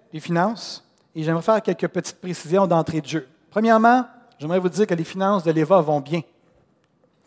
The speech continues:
Je ne parle donc pas d'argent ce matin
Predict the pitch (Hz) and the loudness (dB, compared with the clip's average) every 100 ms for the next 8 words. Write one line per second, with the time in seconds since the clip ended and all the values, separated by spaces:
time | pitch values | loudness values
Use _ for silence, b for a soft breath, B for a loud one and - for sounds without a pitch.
0 | b b b b b b b _ 135 139 | b b b b b b b _ -14 0
1 | 170 170 196 196 - 233 240 196 185 165 | 4 6 4 2 4 6 6 4 0 2
2 | 208 226 - 185 170 - 202 214 | 2 2 0 -2 -2 2 0 2